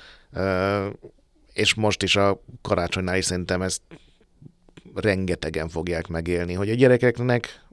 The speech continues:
nagyon sokszor nincsen rá, arra szükségük, hogy elképesztő grafika legyen, vagy komplex történet legyen, hanem bőven elég, hogyha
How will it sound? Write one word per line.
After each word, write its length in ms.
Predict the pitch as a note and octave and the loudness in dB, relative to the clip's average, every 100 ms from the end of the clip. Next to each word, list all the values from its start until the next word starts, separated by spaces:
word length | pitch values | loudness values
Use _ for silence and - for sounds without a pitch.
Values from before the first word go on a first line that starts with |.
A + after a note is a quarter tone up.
| _ - | _ -8
nagyon 400 | C3+ B2+ A#2 A2+ | 2 4 4 2
sokszor 420 | - A2+ - A#2+ | 2 2 4 4
nincsen 380 | B2+ G#2+ G2+ G2 | 4 2 0 2
rá, 160 | F#2 F2 - - E2 - | 0 -2 -8 -20 -18 -4
arra 240 | F#2 F#2 | 0 0
szükségük, 560 | - G2 - F2+ F2 F2 | 0 -2 -2 -2 -4 -4
hogy 200 | F#2 F2 - - - - | -4 -4 -10 -20 -10 -2
elképesztő 680 | F#2+ F#2 F#2 F2+ F2 - | -2 0 -2 -2 -2 -4
grafika 420 | E2 F2 - F2 E2 | -4 -4 -4 -4 -2
legyen, 340 | E2 F2+ E2 | -2 -2 -4
vagy 160 | E2 E2 - - - - - | -6 -8 -14 -16 -18 -20 -4
komplex 460 | - A2 G2 F2+ - | 0 2 2 0 4
történet 600 | F#2+ F#2+ - F#2 F#2+ - | 4 4 2 0 0 2
legyen, 300 | A#2 B2+ B2+ | 2 4 4
hanem 520 | C#3 C#3 C#3+ - C#3+ | 4 4 4 -2 2
bőven 340 | C#3+ C3 G#2 G#2 | 8 8 8 4
elég, 280 | G2 F2+ | 4 2
hogyha 600 | - F#2+ F#2 F#2+ F#2+ F#2+ | 2 0 2 2 2 2